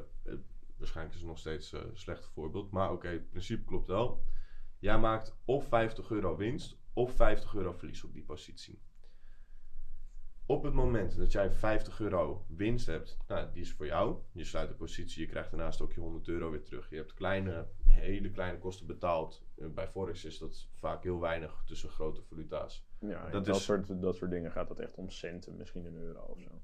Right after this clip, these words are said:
Speaker 1: Dat is wat de, de broker vraagt, zeg maar. En, ehm, of je hebt vijftig euro verloren. Nou, dan moet jij dus vijftig euro aan die broker betalen. Want dat is degene die het heeft voorgeschoten, zeg maar.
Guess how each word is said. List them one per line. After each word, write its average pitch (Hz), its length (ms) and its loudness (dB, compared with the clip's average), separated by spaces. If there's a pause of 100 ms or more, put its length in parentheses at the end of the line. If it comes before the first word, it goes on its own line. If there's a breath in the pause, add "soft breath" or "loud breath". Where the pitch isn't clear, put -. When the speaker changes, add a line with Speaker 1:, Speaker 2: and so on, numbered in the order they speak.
Speaker 1:
Dat 120 240 -4
is 110 100 -8
wat 107 200 -4
de, 95 200 -2
de 92 100 -4
broker 104 400 -2
vraagt, 113 360 -2
zeg 113 200 -4
maar. 110 280 -6 (300)
En, 95 580 -4
ehm, 92 600 0 (460)
of 117 380 2
je 95 120 0
hebt 98 260 0
vijftig 85 360 -2
euro 87 200 2
verloren. 110 520 -2 (200)
Nou, 92 260 -2
dan 95 160 -2
moet 104 140 -6
jij 101 120 -4
dus 87 220 -10
vijftig 117 400 0
euro 85 160 -6
aan 80 120 -6
die 82 100 -10
broker 98 360 -2
betalen. - 540 2 (520 soft breath)
Want 92 300 -6
dat 110 160 -2
is - 100 -8
degene 80 360 -8
die 85 120 -10
het 82 100 -4
heeft 85 160 -6
voorgeschoten, - 600 -6
zeg - 200 -10
maar. - 180 -14